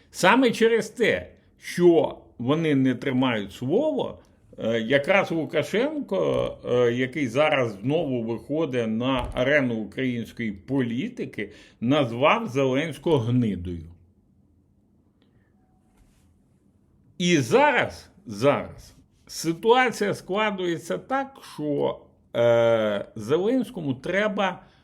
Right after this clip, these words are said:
будь-якими засобами повернути Чернишова. Якщо він його не поверне, якщо нос,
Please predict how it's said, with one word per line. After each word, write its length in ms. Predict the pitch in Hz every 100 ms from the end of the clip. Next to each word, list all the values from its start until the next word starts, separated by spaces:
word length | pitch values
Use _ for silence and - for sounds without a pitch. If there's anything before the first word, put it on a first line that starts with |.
| _ -
будь-якими 960 | 117 113 196 285 254 247 - 247 247 180
засобами 1000 | 151 165 117 - 95 87 95 92 92 - - -
повернути 760 | 175 143 143 135 156 135 131
Чернишова. 800 | 117 127 107 107 95 - - - - _ _ -
Якщо 500 | 127 185 - 240 247
він 180 | 220
його 240 | 202 175 156
не 460 | 139 131 127 135
поверне, 640 | - 240 214 143 104 - - _ _ _ - _ _ _ _ _
якщо 720 | 104 131 143 - 190 190 - -
нос, 580 | 135 185 185 110 -